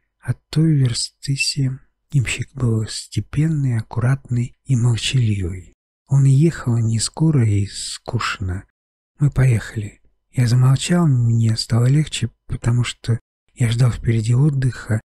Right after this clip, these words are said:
и надеялся, что там всё пройдёт. Ехали, ехали в темноте, ужасно мне казалось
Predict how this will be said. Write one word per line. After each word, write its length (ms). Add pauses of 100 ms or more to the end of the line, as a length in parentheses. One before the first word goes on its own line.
(220)
и 80
надеялся, 640
что 240
там 180
всё 180
пройдёт. 640 (440)
Ехали, 640
ехали 420
в 80
темноте, 640
ужасно 680
мне 140
казалось 600